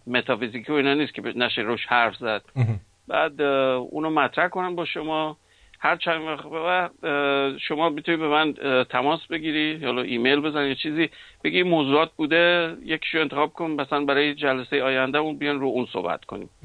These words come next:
Speaker 2: درست.
Speaker 1: اه، در این فاصله هم شما دوستان دیگه اگر هستن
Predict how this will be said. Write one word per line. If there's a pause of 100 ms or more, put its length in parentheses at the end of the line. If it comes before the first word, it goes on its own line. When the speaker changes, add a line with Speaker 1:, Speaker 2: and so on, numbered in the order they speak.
Speaker 2:
درست. (240)
Speaker 1:
اه، (100)
در
این
فاصله
هم
شما
دوستان
دیگه
اگر
هستن